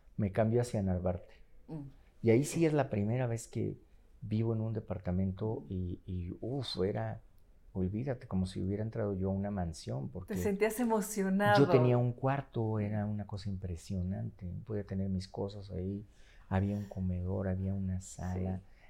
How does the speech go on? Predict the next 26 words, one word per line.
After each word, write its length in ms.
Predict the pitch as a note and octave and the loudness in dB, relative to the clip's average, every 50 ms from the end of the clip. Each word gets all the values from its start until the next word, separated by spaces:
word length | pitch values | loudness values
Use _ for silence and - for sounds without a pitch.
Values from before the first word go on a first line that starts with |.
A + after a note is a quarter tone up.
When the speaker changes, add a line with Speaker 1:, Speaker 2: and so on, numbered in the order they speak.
| - - | -10 -4
Speaker 1:
había 300 | F#2 G2 G2+ G2+ G2 G2 | -2 0 0 0 0 0
una 320 | G2 G2 G2 G2 F#2+ F#2 | -2 -2 -2 -4 -4 -4
cocina, 880 | F#2+ - F#2 F2+ - - - - G#2+ G#2 G#2+ G#2+ G2 F#2+ F#2+ F#2 F2+ F#2+ - - - - - - - - - | -6 -8 -10 -10 -10 -8 -4 -2 0 0 2 2 2 2 2 2 0 -2 -6 -12 -20 -20 -20 -20 -20 -14 -6
había 360 | - F2 F2 F2+ G2 F#2+ G2 G2+ | -4 -4 -2 0 2 2 2 2
un 380 | G2+ G2+ G2 G2 G2 G2 F#2+ F2+ | 2 0 0 0 0 0 0 0
baño, 840 | F#2+ F2+ F#2 G2+ A2 A#2 A#2 G#2+ G#2 G2+ G2 F#2+ F#2+ F#2+ F#2+ F#2+ F#2+ F#2+ - - - - - - | 0 0 -2 -2 -2 -2 -2 -2 -2 -2 -2 -2 -2 -2 -2 -4 -6 -8 -12 -18 -20 -20 -14 -8
este, 500 | - F#2 F#2 - - - - F2 E2 - - - - - - | -6 -6 -6 -6 -10 -8 -6 -6 -6 -6 -10 -16 -20 -18 -10
yo, 200 | A2+ F#2+ F2 - - - - - - - - - - | -8 -8 -8 -8 -10 -14 -20 -20 -20 -20 -18 -18 -16
hijo, 240 | - - - F2+ | -10 -8 -6 -6
era 160 | F#2 G2+ G#2+ A#2 | -4 -4 -4 -4
una 160 | A#2 A#2 A#2+ | -4 -4 -6
cosa 340 | - - A2 - - B2 A#2 | -8 -10 -12 -8 -8 -6 -6
increíble. 600 | A#2 G2+ F#2+ - - - A#1 - - - - - | -6 -6 -8 -8 -8 -6 -6 -6 -6 -8 -8 -10
Speaker 2:
Sí. 320 | - - - - - - - - - - - | -12 -14 -14 -14 -16 -18 -20 -20 -20 -8 0
Speaker 1:
Luego 480 | A2+ G#2+ G#2 G#2+ G#2+ G#2 G2 - - - - - - - - - | 2 4 6 6 6 6 4 2 0 -6 -16 -20 -20 -20 -10 -6
estaba 380 | G2+ F#2 - - G#2 G2+ G2 | -6 -6 -2 -2 0 0 2
enfrente 760 | G2 F#2+ F#2 - - G2+ G2 F#2 F#2 - G#2 G2 F#2+ F2+ - - | 0 0 -2 -2 -2 0 0 0 0 0 0 0 0 -2 -4 -4
la 160 | - F#2+ F#2 F2+ | -2 0 0 2
Glorieta 340 | F2+ F#2 F#2+ F#2+ F#2 G2+ | 2 2 2 2 2 2
de 100 | G2+ G#2+ | 0 0
Vértiz. 460 | G#2 A2+ C3 C3 - - - - - - - - - - - - | 2 0 -2 -2 -6 -12 -20 -20 -20 -20 -20 -20 -20 -20 -20 -12
Speaker 2:
Sí. 340 | - - A3 G3 A#3+ - - - - - | -8 -6 -6 -6 -8 -12 -18 -20 -14 -6
Speaker 1:
Ahí 200 | - A2 A2+ B2+ | -2 0 0 0
vivía 280 | C#3+ D3 D3 D3+ D#3+ D#3 | 0 0 0 0 0 -2
yo. 140 | D#3 D#3 D3 B2 - - - - | -2 -4 -6 -8 -12 -16 -10 -6
Speaker 2:
¿Mm? 120 | F3+ G3+ | -4 -4